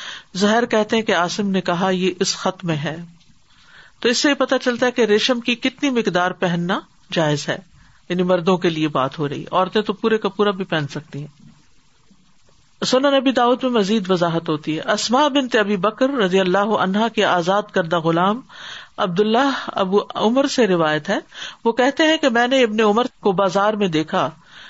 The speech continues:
یعنی عبداللہ بن عمر رضی اللہ عنہما کو بازار میں دیکھا کہ انہوں نے ایک شامی کپڑا خریدنا چاہا، شام سے آیا تھا، پھر دیکھا کہ اس میں سرخ دھاگے پڑے ہیں تو انہوں نے وہ واپس کر دیا، یعنی اس میں ریشم ہے۔ پھر میں اسماء رضی اللہ عنہا کے پاس آیا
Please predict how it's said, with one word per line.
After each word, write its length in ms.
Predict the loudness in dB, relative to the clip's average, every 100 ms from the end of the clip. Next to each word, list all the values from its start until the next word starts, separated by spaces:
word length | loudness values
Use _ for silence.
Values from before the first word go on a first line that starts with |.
| -10 -2
یعنی 160 | 2
عبداللہ 300 | 2 2 2
بن 220 | 2 2
عمر 240 | 2 2 2
رضی 180 | 2 2
اللہ 160 | 2
عنہما 540 | 2 0 2 2 2 2
کو 140 | 0
بازار 420 | 0 0 2 0
میں 140 | 0 0
دیکھا 380 | 0 0 -2 -4 -10 -16 -16 -6
کہ 80 | 0
انہوں 300 | 2 2 2
نے 100 | 2
ایک 140 | 0
شامی 420 | 0 0 0 0 -2
کپڑا 320 | -2 0 -2
خریدنا 440 | 0 0 0 -2
چاہا، 360 | -2 -2 -4 -10 -14 -20 _ _ _
شام 300 | -2 0 0
سے 160 | 0 0
آیا 160 | 0
تھا، 200 | -2 -6 -10 -16 -18 -18 -4
پھر 120 | -2
دیکھا 340 | 0 0 0 0
کہ 40 | 0
اس 200 | 0 -2
میں 80 |
سرخ 360 | 0 0 -2 0
دھاگے 280 | 0 2 0
پڑے 260 | 0 -2
ہیں 160 | -2 -6 -12 -20 -20 -8
تو 100 | 0
انہوں 160 | 2 2
نے 80 | 2
وہ 160 | 2
واپس 400 | 2 2 0 -2
کر 160 | 0 -2
دیا، 200 | 0 0
یعنی 120 | 0
اس 120 | 0
میں 120 | 2 2
ریشم 360 | 2 2 -2
ہے۔ 260 | -4 -8 -14 -20 -20 -20 -20 -20 -18 -18 -20 -6 -2
پھر 140 | 0
میں 140 | 2
اسماء 300 | 0 0 0
رضی 200 | 2 2
اللہ 160 | 2 2
عنہا 280 | 0 2 0
کے 120 | 0
پاس 380 | 0 0 0 0
آیا 220 | -2 -2